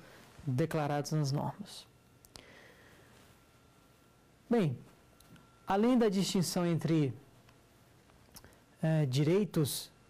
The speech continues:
e garantias fundamentais, dentro da concepção de, de, de direitos fundamentais, nós temos os desdobramentos, né? Nós vimos que existem os direitos,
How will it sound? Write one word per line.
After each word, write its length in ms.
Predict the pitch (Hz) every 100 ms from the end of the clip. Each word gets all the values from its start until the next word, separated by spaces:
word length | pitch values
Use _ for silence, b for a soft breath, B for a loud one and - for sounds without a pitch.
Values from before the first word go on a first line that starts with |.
| -
e 80 | 156
garantias 920 | 151 143 139 - 220 190 120 - - - - -
fundamentais, 680 | - 151 139 135 131 180 170 - B B
dentro 680 | - 147 220 262 247 185 170
da 220 | 139 151
concepção 800 | 143 180 160 - 160 - 170 160
de, 160 | 147 151
de, 220 | 135 151
de 300 | 185 143 147
direitos 380 | 127 156 147 - - -
fundamentais, 720 | 160 147 143 135 185 185 - B B -
nós 180 | 208 -
temos 380 | 185 190 196
os 200 | 185 196
desdobramentos, 840 | 170 185 175 190 202 156 160 151 -
né? 140 | 147
Nós 220 | 151 151 135
vimos 280 | 180 185
que 260 | - 196 190 B B B
existem 680 | 175 151 170 175 - 165 135 B B B
os 160 | 160 147
direitos, 640 | 151 151 143 151 131 -